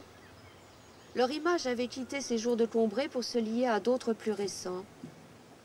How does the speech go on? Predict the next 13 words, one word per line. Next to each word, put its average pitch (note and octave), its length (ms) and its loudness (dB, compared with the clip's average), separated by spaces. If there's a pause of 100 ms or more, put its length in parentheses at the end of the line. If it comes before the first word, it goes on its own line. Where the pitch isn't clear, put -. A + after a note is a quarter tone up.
(560)
Peut-être C4+ 460 0
parce A#3 280 0
que A3+ 120 -2
de G#3 120 0
ces A3 160 0
souvenirs B3 480 2
abandonnés G#3+ 540 4
si G#3 220 -4
longtemps A3+ 540 2
hors F#3 180 0
de G3 80 2
la G3 140 4
mémoire, F#3+ 680 2